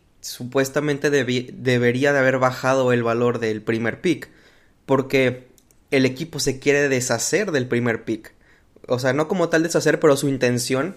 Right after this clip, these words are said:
es cambiarlo. Entonces creo que sí dieron mucho. D J Moore te puede contar fácilmente como una segunda ronda. Entonces, en total fueron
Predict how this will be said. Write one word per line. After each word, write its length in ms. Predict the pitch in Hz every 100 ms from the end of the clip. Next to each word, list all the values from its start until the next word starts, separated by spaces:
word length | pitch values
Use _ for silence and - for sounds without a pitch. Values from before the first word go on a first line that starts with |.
| -
es 200 | - 120
cambiarlo. 640 | - 113 113 131 127 110 - - - - - - - _ _ _
Entonces 440 | 127 123 131 127
creo 240 | - 139
que 100 | 151
sí 120 | 156 143
dieron 320 | 147 143 127
mucho. 440 | 131 131 117 110 - _ - -
D 200 | 127 151
J 160 | 175 156
Moore 300 | 147 170 165
te 100 | 127
puede 220 | 135 139
contar 340 | 139 131 135
fácilmente 640 | 135 143 151 139 131 139 156
como 260 | 131 123
una 200 | 127 139
segunda 480 | 143 123 117 127 117
ronda. 360 | 120 131 120 - _ _ _
Entonces, 420 | - 131 135 127 - - -
en 40 | _
total 220 | 123 135
fueron 380 | 131 151 156